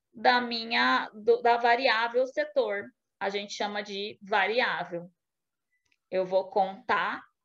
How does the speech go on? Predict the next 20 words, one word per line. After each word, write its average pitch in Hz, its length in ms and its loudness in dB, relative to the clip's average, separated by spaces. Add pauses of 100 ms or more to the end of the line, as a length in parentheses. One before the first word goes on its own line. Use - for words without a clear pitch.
(600)
em 233 200 -8
cada 233 420 0
um 214 380 -6 (140)
e 226 100 -8
vou 220 200 -2
ter 202 220 0
uma, 202 560 -2
uma 202 840 0
resposta 202 680 0
aqui. - 300 -10 (960)
Aí, 247 480 4
nessa 262 380 2
contagem, 226 1000 -2
eu 220 120 2
vou 247 160 4
tirar 254 320 0
uma 262 300 -2
frequência 285 500 0
relativa, 285 960 -2 (600)
né? 202 400 0